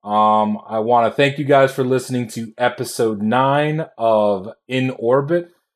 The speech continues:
Um, we're on SoundCloud, we're on iTunes, Overcast for I O S, Stitcher Smart Radio, Player dot F M. We're also on Pocket Cast. Um, let me go ahead and also mention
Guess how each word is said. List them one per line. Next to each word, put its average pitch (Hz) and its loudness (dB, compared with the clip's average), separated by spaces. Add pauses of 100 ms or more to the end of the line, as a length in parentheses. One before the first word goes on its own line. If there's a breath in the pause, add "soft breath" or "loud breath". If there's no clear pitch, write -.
(200)
Um, 101 -2
we're 143 2
on 151 2
SoundCloud, 151 0
we're 101 -2
on 101 -2
iTunes, 120 -4 (160)
Overcast 131 -4
for 110 -8
I 113 -2
O 110 0
S, 139 -4 (320)
Stitcher 180 0
Smart 147 0
Radio, 143 0
Player 143 -4
dot 123 2
F 113 -4
M. 123 -4 (420)
We're 123 0
also 143 2
on 143 -2
Pocket 139 -6
Cast. - -8 (140)
Um, 104 -4
let 135 0
me 170 -4
go 180 2
ahead 170 4
and 170 -4
also 160 2
mention 147 -4